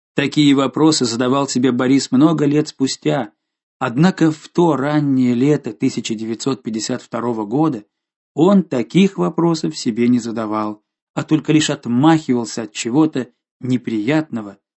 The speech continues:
связанного с курортом Сочи. Из тех шестерых трое оказались самбистами неплохого класса,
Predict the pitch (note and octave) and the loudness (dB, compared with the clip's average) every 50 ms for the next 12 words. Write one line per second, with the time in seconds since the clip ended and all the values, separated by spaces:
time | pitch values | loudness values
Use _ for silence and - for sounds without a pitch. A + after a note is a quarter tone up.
0 | _ - - - A2+ G#2+ B2 C#3 C3 A#2+ B2+ B2 A#2+ A2+ A2+ A2 - - - A#2+ | _ -12 -10 -8 -6 -4 -4 -4 -4 -2 -2 -2 -2 -4 -6 -8 -12 -12 -10 -10
1 | A2+ G#2 G#2+ A2+ A2 - - A2 G#2 F#2+ - - - G2 F#2 - - - _ _ | -8 -6 -6 -8 -8 -10 -14 -16 -14 -12 -12 -12 -12 -14 -14 -16 -18 -18 _ _
2 | _ _ _ _ _ _ _ _ _ _ _ _ _ _ _ _ _ _ - D3+ | _ _ _ _ _ _ _ _ _ _ _ _ _ _ _ _ _ _ 0 0
3 | D3+ C#3+ - - E3 D#3 D#3 - D3+ C3 - - C#3+ C#3+ D#3 D#3+ D#3 - _ _ | 0 0 0 0 0 0 0 0 -4 -6 -4 -2 0 2 2 2 2 0 _ _
4 | _ _ _ _ _ _ - C3+ D3+ D#3+ D#3+ D3 C#3 C3+ - C3+ C3 C3+ D3 D3 | _ _ _ _ _ _ -2 0 4 4 4 4 2 0 -2 -2 -2 0 0 0
5 | C#3 C3+ - - - C3+ C#3 C#3+ C3+ C3 D#3+ E3+ D#3 - - B2 A2+ A2+ A2 A2 | 0 -2 -2 -2 -2 0 2 2 2 2 2 0 0 0 -2 -4 -2 -2 -2 -2
6 | A2 G2+ G#2+ A#2 A#2 - C#3 C3 C3 B2+ - D3 D#3 D#3 B2+ - - G#2 G2 | -4 -4 -6 -6 -4 -2 -2 -2 -2 -2 -2 0 0 0 -2 -4 -8 -12 -12